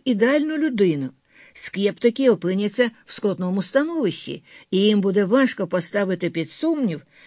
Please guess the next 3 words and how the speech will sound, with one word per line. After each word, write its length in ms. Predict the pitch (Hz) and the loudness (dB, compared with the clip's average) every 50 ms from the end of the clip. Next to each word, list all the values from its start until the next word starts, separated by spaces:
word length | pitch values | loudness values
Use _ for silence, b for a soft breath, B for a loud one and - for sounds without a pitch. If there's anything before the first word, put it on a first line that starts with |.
| b b b | b b b
наведену 600 | 165 190 196 180 196 254 254 202 226 220 220 185 | 0 2 4 8 8 8 8 8 6 2 2 0
президентом 720 | - 208 180 151 185 170 151 233 285 302 285 - 240 226 233 | 0 0 0 0 0 0 0 0 0 2 2 0 0 0 2
інформацію, 840 | 247 240 233 - 269 262 247 254 240 214 165 - - - 139 127 | 0 0 2 2 2 2 4 4 2 2 0 -2 -6 -10 -8 -8